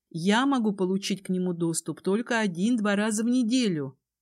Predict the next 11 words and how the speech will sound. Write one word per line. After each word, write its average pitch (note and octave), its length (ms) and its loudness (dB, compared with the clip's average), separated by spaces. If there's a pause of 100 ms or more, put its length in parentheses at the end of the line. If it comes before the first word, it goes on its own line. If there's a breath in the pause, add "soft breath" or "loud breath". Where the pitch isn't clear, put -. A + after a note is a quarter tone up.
К - 60 -16
счастью, - 640 0
у C#3 100 -8
Рейна C4 440 0
не F3 340 2
было E3+ 220 0
времени E3+ 420 2
спрашивать E3+ 680 -4
меня F3 280 0
о - 20 -4
подробностях, E3 1000 -4